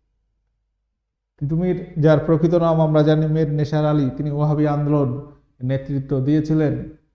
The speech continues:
বাংলায়, বা সেটাকে আবার আমরা বলতে পারি যে বারাসাত বিদ্রোহ।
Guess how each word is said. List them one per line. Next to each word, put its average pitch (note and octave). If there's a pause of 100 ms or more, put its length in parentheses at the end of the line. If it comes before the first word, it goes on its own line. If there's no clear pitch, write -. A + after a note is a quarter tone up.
(160)
বাংলায়, B2+ (560)
বা B2+
সেটাকে C#3+
আবার C3+ (100)
আমরা C3+
বলতে C#3
পারি C3+
যে B2+
বারাসাত C3
বিদ্রোহ। B2+